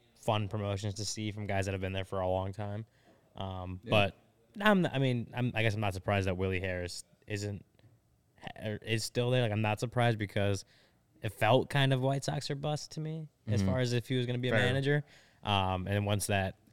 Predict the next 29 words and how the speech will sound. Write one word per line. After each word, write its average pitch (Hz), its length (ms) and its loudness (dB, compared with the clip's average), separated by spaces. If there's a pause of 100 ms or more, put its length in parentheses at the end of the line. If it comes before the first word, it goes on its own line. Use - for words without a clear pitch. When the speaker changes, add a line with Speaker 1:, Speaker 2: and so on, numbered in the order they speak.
Speaker 2:
I 156 40 -2
just 202 180 6
Speaker 1:
went 214 60 10
away, 170 100 10
Speaker 2:
thought 92 120 4
Speaker 1:
I 135 40 6
Speaker 2:
that 123 80 4
Speaker 1:
kinda 104 160 -6
was 101 100 -6
like, 98 160 -6
Speaker 2:
the 123 100 6
likability 113 880 4
of 101 120 -2
him 110 180 -2
around 107 280 0
the 98 60 -2
league 98 320 -2
is, 90 180 -2
was 98 140 2
something 104 500 -2
that 98 200 -4
the, 117 60 2
Speaker 3:
Yeah. 127 140 4 (320)
Speaker 2:
that 117 140 2
teams 123 280 4
would 95 100 0
want 101 240 2
because 104 380 2
Speaker 1:
Yeah. 98 80 -8